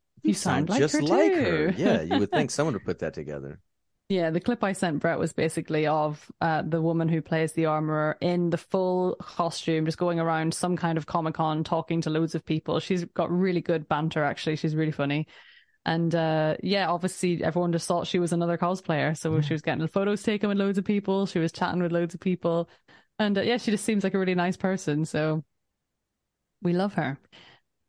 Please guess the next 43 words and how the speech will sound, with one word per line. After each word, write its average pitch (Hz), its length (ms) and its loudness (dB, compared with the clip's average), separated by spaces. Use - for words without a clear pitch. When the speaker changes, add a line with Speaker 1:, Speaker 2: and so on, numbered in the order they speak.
Speaker 2:
But 196 280 0
what 208 180 -2
she's 233 140 -2
doing 220 180 2
here, 180 160 2
she's 175 240 -2
taking 220 600 0
the 190 100 0
weakened 190 400 0
members 170 540 0
of 165 160 -2
the - 60 -4
clans 160 500 0
back - 320 -6
to - 100 -4
the 170 100 0
fleet - 400 -4
to - 100 -6
be 170 80 -6
tended 185 420 -2
to, 180 340 0
whilst 175 160 -2
the 185 80 0
rest 220 220 -2
of 262 80 -2
the 214 60 0
gang 175 260 0
travel 165 400 -2
to 160 240 -2
the 151 100 -2
forge. 165 580 0
And 180 440 0
at 170 180 -2
this 262 180 0
point, 214 260 -2
when 190 120 2
they're 180 100 0
traveling, 175 440 0
Paz 202 580 -2
and 190 180 2
Woves 165 460 0
play 180 300 -2
some 220 300 0